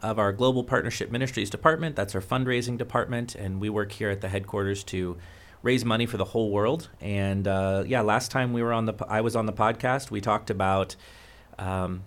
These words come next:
we talked about the fall of man. We talked about actually us being made in his image and how it relates to the fall of man. And we talked about boys and girls and,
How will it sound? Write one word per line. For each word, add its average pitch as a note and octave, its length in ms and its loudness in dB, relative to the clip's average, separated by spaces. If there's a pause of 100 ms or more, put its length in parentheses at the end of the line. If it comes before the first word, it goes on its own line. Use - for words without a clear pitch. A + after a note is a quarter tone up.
(380)
we G#2 120 -6
talked A#2+ 200 4
about G#2+ 200 4
the G2 40 -2
fall G#2+ 400 4
of G2+ 500 0
man. A2+ 380 0
We A#2+ 100 0
talked G2+ 300 0
about F#2+ 480 2
actually G2 320 0
us G2 120 0
being G#2 240 -2
made G2+ 260 0
in G2+ 160 -2
his G2 240 0
image G#2+ 320 -2
and F#2+ 80 -2
how G2+ 160 2
it - 60 0
relates G2+ 400 -2
to F#2+ 100 -4
the F#2 80 -4
fall F2+ 260 0
of F2+ 120 -4
man. G2 240 0
And G#2 80 -2
we F#2+ 60 -2
talked F2+ 280 -2
about F2+ 420 -4
boys G#2+ 280 2
and F#2+ 120 -2
girls G#2 360 -2
and, F#2 160 -2